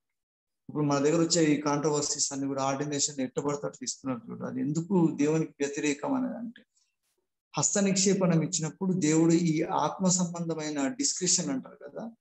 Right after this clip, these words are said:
ఈ decision making ఎక్స్ట్రాడినరీగా దేవుడు కానీ అనుగ్రహిస్తాడు అనమాట. ఎవరిని పడితే, అందుకే పౌలు కూడా తిమోతికి రాసుకుంటే, "తొందరపడి ఎవడు పడితే వానికి హస్త నిక్షేపణ చేయక" అని అంటాడు.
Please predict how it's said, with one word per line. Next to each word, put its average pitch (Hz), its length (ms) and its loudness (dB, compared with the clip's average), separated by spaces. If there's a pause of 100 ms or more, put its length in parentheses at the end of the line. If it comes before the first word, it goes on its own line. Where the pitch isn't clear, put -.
(440)
ఈ 160 80 4
decision 185 520 4
making 190 500 4 (340)
ఎక్స్ట్రాడినరీగా 202 920 0
దేవుడు 165 240 2
కానీ 147 360 -4
అనుగ్రహిస్తాడు 143 680 0
అనమాట. - 400 -18 (960)
ఎవరిని 170 260 2
పడితే, 180 180 6
అందుకే 165 260 4
పౌలు 165 300 4
కూడా 185 120 2
తిమోతికి 170 420 0
రాసుకుంటే, 156 440 -2
"తొందరపడి 160 520 0
ఎవడు 147 240 2
పడితే 151 280 -2
వానికి 135 360 -2
హస్త 135 220 -2
నిక్షేపణ 143 440 -2
చేయక" 131 400 -2
అని 135 100 -2
అంటాడు. 120 260 -4